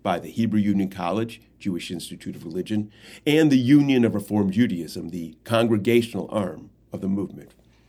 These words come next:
While women entered the rabbinate, it is still taking longer to change the culture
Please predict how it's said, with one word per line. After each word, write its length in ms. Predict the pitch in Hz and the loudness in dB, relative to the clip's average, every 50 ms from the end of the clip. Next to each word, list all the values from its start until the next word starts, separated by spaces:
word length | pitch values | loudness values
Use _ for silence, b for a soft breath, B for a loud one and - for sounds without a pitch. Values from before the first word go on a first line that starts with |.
| b b b b b b b - - _ _ _ _ _ _ _ _ _ _ _ _ | b b b b b b b -20 -20 _ _ _ _ _ _ _ _ _ _ _ _
While 160 | - 165 165 156 | -4 -4 0 2
women 320 | 185 226 226 214 185 - | 2 2 4 2 2 2
entered 320 | - 135 143 143 - 147 147 | 0 -2 0 0 0 -2 -2
the 80 | 143 | -2
rabbinate, 540 | 120 123 107 104 117 117 139 151 160 151 - - _ _ _ _ _ _ _ _ _ _ _ _ | -2 -2 -2 -2 -4 -4 -6 -6 -6 -8 -10 -16 _ _ _ _ _ _ _ _ _ _ _ _
it 100 | 147 143 | -4 -2
is 140 | 147 147 - | -2 -2 -2
still 380 | - - - 180 190 185 175 | -4 -2 0 2 4 4 4
taking 560 | 175 156 156 131 127 - 120 113 113 110 107 104 | 4 2 0 0 0 0 -2 0 2 2 2 4
longer 340 | 113 120 123 123 123 120 | 4 4 4 4 4 2
to 120 | 113 98 95 | 0 -2 -4
change 420 | - - - 120 120 120 113 113 | -6 -4 -2 2 2 2 2 0
the 100 | - 92 | -4 -10
culture 580 | - - - 131 131 123 - - 87 76 - | -12 -8 -6 -6 -6 -6 -6 -8 -10 -12 -12